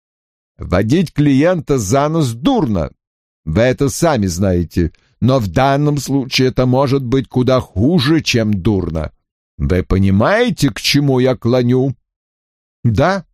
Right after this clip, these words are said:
но вы опережаете события, у меня нет клиента». «О нет, вы заблуждаетесь». Рёдер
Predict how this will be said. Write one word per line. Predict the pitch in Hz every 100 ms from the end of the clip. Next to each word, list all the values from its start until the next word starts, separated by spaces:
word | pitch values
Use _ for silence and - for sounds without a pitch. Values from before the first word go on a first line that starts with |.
| _ _ _ _
но | 110 117
вы | 110 120
опережаете | 117 120 120 127 135 135
события, | 127 156 165 208 -
у | 123
меня | 113 117 131 127 - -
нет | 113 147 208 -
клиента». | 156 143 110 82 - 78 - _ _ _ _ -
«О | 123 156
нет, | 123 110 110 - - - _ _ -
вы | 78 101 147
заблуждаетесь». | 110 151 139 156 123 92 123 107 104 92 101 98 - - _ _ _ _ _ _ _
Рёдер | 98 95 113 113 117